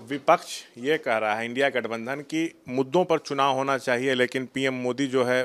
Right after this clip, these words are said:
भटक रहे हैं मुद्दों से, दूसरे चीज़ों को बोल रहे हैं, दूसरे चीज़ों के बारे में बात को उठा रहे हैं। जैसे पीएम ने राजस्थान में एक जनसभा को संबोधित करते हुए कहा कि अगर कांग्रेस सत्ता में आई तो जो घुसपैठिए हैं, जिनके अधिक बच्चे हैं, देश की संपत्ति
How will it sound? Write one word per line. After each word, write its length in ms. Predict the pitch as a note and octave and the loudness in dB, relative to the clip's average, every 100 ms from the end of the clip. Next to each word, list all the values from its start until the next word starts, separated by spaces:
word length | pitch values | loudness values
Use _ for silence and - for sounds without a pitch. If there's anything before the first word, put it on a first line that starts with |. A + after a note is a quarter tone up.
| A2+ - | -4 -12
भटक 360 | G2 A2 A#2+ A#2+ | -10 -6 -6 -6
रहे 120 | A2 | -8
हैं 60 | A2 | -6
मुद्दों 300 | G#2 G2 G#2+ | -6 -4 -6
से, 140 | G#2+ | -6
दूसरे 300 | G#2 A#2 C3 | -10 -8 -8
चीज़ों 260 | - A2 A2 | -8 -10 -10
को 100 | A2+ | -8
बोल 200 | G#2 G2+ | -4 -2
रहे 140 | G#2 | -2
हैं, 80 | G#2 | -4
दूसरे 240 | A2+ B2+ | -8 -10
चीज़ों 240 | A#2+ A2+ A2+ | -10 -10 -6
के 100 | A#2 | -2
बारे 180 | A2 | 0
में 100 | A2 | 0
बात 200 | G2 G2+ | -2 -4
को 120 | - A2 | -4 -6
उठा 220 | - G2+ | 0 2
रहे 160 | G2+ | 2
हैं। 160 | G2+ G#2+ - - - - | -4 -8 -14 -20 -20 -10
जैसे 220 | B2 A#2 B2 | -8 -6 -8
पीएम 260 | - C3 | -4 -4
ने 200 | C3+ C3+ C3 - _ _ A2 | -2 -2 -4 -8 _ _ -4
राजस्थान 420 | A#2+ - A#2+ B2 | -2 -2 -2 -2
में 160 | B2 | -2
एक 80 | A#2 | -6
जनसभा 340 | A#2 A2+ A#2 B2 | -6 -6 -4 -4
को 140 | B2 | -6
संबोधित 380 | - A2+ A2+ B2 | -10 -8 -8 -8
करते 280 | A#2+ G#2+ A#2 | -8 -6 -8
हुए 80 | |
कहा 200 | A2+ A#2 | -6 -6
कि 120 | A#2+ A#2+ | -6 -6
अगर 140 | A#2+ A#2 | -6 -8
कांग्रेस 340 | A2+ A#2+ C3 - | -6 -4 -4 -6
सत्ता 280 | A2+ A#2+ | -4 -4
में 140 | A#2+ A#2 | -2 -2
आई 220 | A#2+ D#3 - - - - - | -2 -4 -12 -20 -20 -14 -2
तो 100 | A#2+ | 2
जो 140 | A#2 | 2
घुसपैठिए 680 | G#2+ A2 - A2+ G#2+ - C3+ | 0 -6 -2 -2 0 -6 -6
हैं, 140 | B2 | -6
जिनके 240 | A2+ A#2 A#2 | -8 -6 -4
अधिक 300 | A2 B2+ A#2+ | -4 -6 -4
बच्चे 300 | A#2 - C#3+ | -4 0 -2
हैं, 240 | C#3 G#2+ F2+ - - - _ _ - | 0 -4 -8 -20 -20 -20 _ _ -6
देश 260 | G#2+ B2+ | -2 -2
की 120 | - A#2+ | -2 -6
संपत्ति 640 | B2 A#2 A2+ A2 B2+ | -6 -4 -4 -2 -4